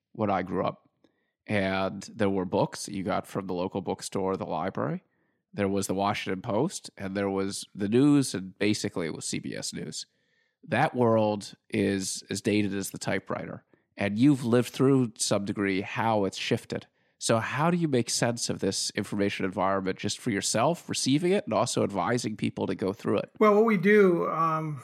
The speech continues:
Speaker 2: from a standpoint as an agency is we do what's called an on target, which is a strategic planning process. So we, we sit down and,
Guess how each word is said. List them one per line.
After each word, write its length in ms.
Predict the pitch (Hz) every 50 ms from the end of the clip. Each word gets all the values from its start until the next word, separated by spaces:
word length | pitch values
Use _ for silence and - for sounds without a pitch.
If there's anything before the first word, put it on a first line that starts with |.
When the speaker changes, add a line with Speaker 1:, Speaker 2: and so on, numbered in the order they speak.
| - -
Speaker 2:
from 180 | - 170 165 165
a 60 | 143
standpoint 640 | - - 185 170 170 165 156 135 165 165 160 156 156
as 200 | 156 151 135 127
an 180 | 151 139 143 -
agency 760 | 165 170 175 175 151 165 151 127 - - 151 139 139 139 127 - _ _ _ _ _ -
is 200 | 170 147 123 -
we 140 | 165 175 170
do 180 | 151 175 160
what's 160 | 160 151 151 -
called 340 | - 156 151 151 151 139
an 80 | 147 139
on 220 | 143 147 147 143
target, 520 | 123 - 160 156 151 147 135 135 131 143 139
which 180 | 131 123 -
is 120 | 143 135 127
a 80 | 131
strategic 600 | 120 - - 143 120 - 165 147 - 156 131 -
planning 280 | - 156 151 143 139 131
process. 540 | - 147 143 123 120 - - 143 135 131 -
So 180 | - - 151
we, 280 | 147 151 151 147 147 - - - - - _ -
we 80 | - 165
sit 200 | - - 196 196
down 260 | - 190 180 175 170
and, 180 | 165 156 147